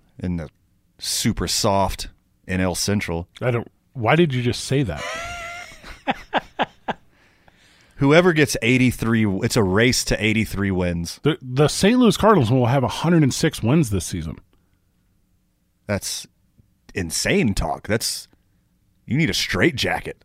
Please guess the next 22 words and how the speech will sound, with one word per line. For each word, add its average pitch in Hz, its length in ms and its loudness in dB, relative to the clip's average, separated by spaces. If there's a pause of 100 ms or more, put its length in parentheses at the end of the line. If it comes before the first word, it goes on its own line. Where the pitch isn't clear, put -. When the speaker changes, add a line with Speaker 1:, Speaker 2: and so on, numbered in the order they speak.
Speaker 2:
They 139 100 2
will 165 120 6
have 160 120 6
a 131 40 2
hundred 190 340 4
and 196 120 4
eleven 160 380 4
wins 123 240 2
and 110 120 2
set - 200 -4
the 107 80 -2
all-time 135 440 0
record 117 320 -2
for 117 120 -2
wins. 90 380 -2
Speaker 1:
That's - 140 -10
the 92 120 -2
ramblings 107 680 2
of 92 100 -2
a 82 80 -6
crazy 107 520 0
person. 80 480 0